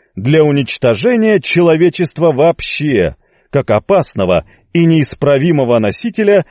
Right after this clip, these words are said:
деструктивных форм энергии. Вторые, которые по уровню своего эволюционного развития являются высшими по отношению к нам, это те, которые относятся к человечеству доброжелательно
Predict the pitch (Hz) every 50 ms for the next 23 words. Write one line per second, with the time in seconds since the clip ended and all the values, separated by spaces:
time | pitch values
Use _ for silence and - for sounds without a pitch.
0 | _ _ - - 135 170 160 - - 135 127 - - - 233 208 202 208 185 -
1 | - - 185 185 175 170 170 - _ - 160 156 139 131 120 98 - 78 71 78
2 | 73 73 67 67 - _ _ _ _ _ _ _ _ _ _ _ _ _ _ _
3 | _ _ - - - - 95 95 92 113 170 180 113 80 71 62 - _ _ _
4 | _ _ _ _ - 113 - 131 135 131 - 135 147 - 180 180 180 160 139 127
5 | 131 131 117 - - 139 139 139 143 147 139 - - 151 147 151 147 143 - -
6 | 160 160 151 139 127 123 117 123 127 117 110 151 160 123 - 117 123 123 135 139
7 | 135 120 - - - 135 120 - _ _ _ - 98 104 135 190 160 - - -
8 | 135 113 110 98 - 117 110 98 - 123 117 - - 131 113 95 92 82 - -
9 | 170 214 185 101 76 67 _ _ _ _ _ _ _ _ _ - 110 113 - 104
10 | 90 - - - - 233 226 139 80 69 - _ _ _ _ _ _ _ _ -
11 | 185 196 - 254 262 254 247 240 220 202 - 196 220 233 226 - 202 185 - -
12 | 196 160 - - - 147 131 127 123 160 185 - - 170 147 - - 151 165 165
13 | - - - _ - 120 208 202 165 202 208 190 - 220 220 208 202 185 110 87
14 | - 92 82 76 73 71 69 -